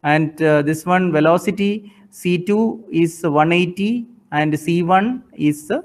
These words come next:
ten. Okay, so you please work out, and then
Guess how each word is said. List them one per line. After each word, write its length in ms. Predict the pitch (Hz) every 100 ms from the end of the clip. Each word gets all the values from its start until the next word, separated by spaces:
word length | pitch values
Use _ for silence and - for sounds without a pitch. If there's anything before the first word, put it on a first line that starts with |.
| -
ten. 340 | - 143 113 - _ _ _ _ _ _ _ _ _ _
Okay, 420 | 151 151 240 - -
so 100 | -
you 200 | 165 160
please 280 | 156 156 160
work 260 | 160 160 165
out, 200 | 208 208
and 220 | 180 165
then 520 | 156 160 160 156 -